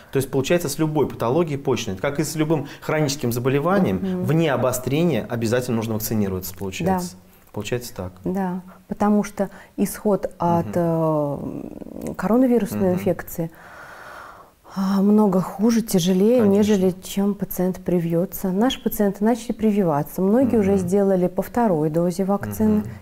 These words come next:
Speaker 2: переносят хорошо. Были случаи повышения
Speaker 1: Мгм.
Speaker 2: температуры до тридцати девяти градусов в течение трех дней,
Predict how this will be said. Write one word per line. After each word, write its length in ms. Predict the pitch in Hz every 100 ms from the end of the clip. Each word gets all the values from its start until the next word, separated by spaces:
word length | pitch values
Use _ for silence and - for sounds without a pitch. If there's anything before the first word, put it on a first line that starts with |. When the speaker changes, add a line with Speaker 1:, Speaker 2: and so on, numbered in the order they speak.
| -
Speaker 2:
переносят 540 | 208 220 254 294 -
хорошо. 720 | - 202 190 165 - 143 147 214 - _ - _ _ _ - -
Были 320 | 175 185 170
случаи 380 | - 190 185 -
повышения 560 | 190 190 190 202 190
Speaker 1:
Мгм. 80 | 196
Speaker 2:
температуры 760 | 196 190 185 185 185 180 175
до 140 | 160 165
тридцати 480 | 165 160 - - 160
девяти 440 | 180 190 190 202
градусов 400 | 196 190 180 -
в 40 | -
течение 420 | 180 - 180 170
трех 460 | 170 180 175 165 165
дней, 240 | 175